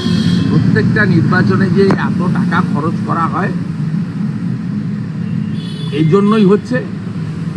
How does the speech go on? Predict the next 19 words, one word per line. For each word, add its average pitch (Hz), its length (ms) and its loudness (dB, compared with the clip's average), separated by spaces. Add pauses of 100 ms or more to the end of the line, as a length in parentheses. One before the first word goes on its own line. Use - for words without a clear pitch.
(180)
আমি 196 200 2 (1200)
আপনাদেরকে 196 520 0 (160)
আবার 190 220 0 (100)
সেদিন 185 240 0 (100)
বলেছিলাম, 180 420 0 (140)
আবার - 240 -2
আজকে - 200 -2 (100)
বলছি, - 220 2 (160)
আলাদা 139 340 -2
করে 165 120 0 (100)
প্রেস 139 180 -2 (100)
কনফারেন্স 151 420 -2 (100)
করে 156 120 0 (120)
বলবো, 143 240 -2 (640)
পাবলিক 151 420 0 (140)
হেলথ - 220 4 (140)
ইঞ্জিনিয়ারিংয়ে, 165 720 2 (680)
জল 151 220 2 (160)
জীবন 170 260 0